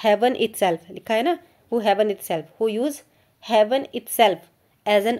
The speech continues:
ornament of his praise and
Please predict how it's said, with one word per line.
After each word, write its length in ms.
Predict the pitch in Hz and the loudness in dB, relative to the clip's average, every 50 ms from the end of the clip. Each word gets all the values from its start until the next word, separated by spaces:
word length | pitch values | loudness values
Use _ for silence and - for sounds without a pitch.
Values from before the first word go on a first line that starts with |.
| - _ - | -4 _ 2
ornament 640 | 196 190 185 185 185 180 180 165 151 147 147 - - - _ _ _ _ _ _ _ _ - | 2 2 2 2 0 0 0 -2 -4 -6 -10 -14 -20 -20 _ _ _ _ _ _ _ _ 0
of 140 | 214 214 214 - | 0 0 0 -2
his 120 | 311 330 - - _ _ _ _ _ _ - | -4 -4 -6 -10 _ _ _ _ _ _ -6
praise 440 | - 185 185 185 180 170 - - - _ _ _ _ _ _ _ _ _ _ _ _ | -2 -2 0 0 -2 -4 -6 -10 -20 _ _ _ _ _ _ _ _ _ _ _ _
and 160 | 190 196 190 | -6 -6 -6